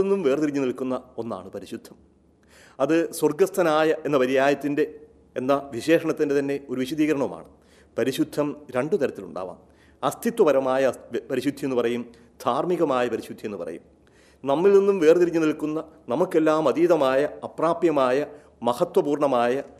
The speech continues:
ആ അസ്തിത്വത്തെയാണ് പരിശുദ്ധമെന്ന് പറയുക. ദേവാലയത്തിൽ തന്നെ രണ്ട് സ്ഥാനങ്ങൾ പ്രത്യേകമായി വേർതിരിക്കുന്നുണ്ട്. മധുബഹ അഥവാ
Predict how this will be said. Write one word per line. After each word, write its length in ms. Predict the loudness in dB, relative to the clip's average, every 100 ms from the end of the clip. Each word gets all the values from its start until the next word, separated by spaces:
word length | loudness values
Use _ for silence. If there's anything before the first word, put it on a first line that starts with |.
| -4 -2
ആ 20 | -2
അസ്തിത്വത്തെയാണ് 580 | -4 -6 -6 -4 -6 -6
പരിശുദ്ധമെന്ന് 480 | -8 -8 -8 -6 -6 -6
പറയുക. 260 | -8 -10 -14 -18 _ _ _ _ _ _ _ _
ദേവാലയത്തിൽ 640 | -2 0 2 2 2 -2 -6
തന്നെ 180 | -4 -4 -6 -10 -12 -6
രണ്ട് 240 | -4 0 -2
സ്ഥാനങ്ങൾ 440 | 0 -2 -2 -2 -4 -6 -12
പ്രത്യേകമായി 580 | -2 0 2 2 2 0 0
വേർതിരിക്കുന്നുണ്ട്. 560 | -2 -2 -4 -6 -8 -12 -16 -20 -6 -2
മധുബഹ 400 | 0 2 2 2 -2 -4
അഥവാ 220 | -4 -2